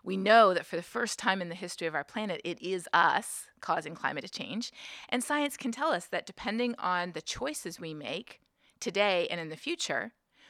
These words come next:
we will see very different outcomes and even potentially dangerous impacts if we don't change our way.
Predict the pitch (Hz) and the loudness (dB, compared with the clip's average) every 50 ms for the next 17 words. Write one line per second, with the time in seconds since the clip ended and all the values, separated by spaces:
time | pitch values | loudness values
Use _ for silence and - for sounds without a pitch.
0 | - _ - 226 262 269 269 254 - 247 226 214 190 180 170 175 202 202 214 220 | -14 _ -4 0 0 0 0 0 -2 -4 -4 -4 -6 -8 -4 -2 0 2 2 2
1 | 233 240 233 220 185 190 - - 190 165 - 165 170 - - - 156 139 - - | 2 0 0 -2 -4 -8 -8 -8 -6 -4 -2 -2 -2 -4 -6 -8 -8 -8 -8 -10
2 | 156 - - 165 175 170 - 180 185 196 180 - 190 - 196 190 233 - - 170 | -10 -10 -8 -8 -8 -8 -8 -8 -8 -8 -10 -10 -12 -12 -12 -10 -10 -8 -10 -10
3 | 160 170 165 175 170 - 160 - - 226 247 262 - 185 147 147 - - 160 - | -8 -8 -10 -10 -10 -12 -14 -10 -6 -6 -6 -4 -4 -6 -6 -6 -10 -16 -16 -14
4 | 170 - 156 131 - - - - 117 - 147 123 98 117 113 - - | -12 -10 -10 -10 -10 -12 -14 -12 -12 -10 -8 -4 -4 -4 -4 -4 -6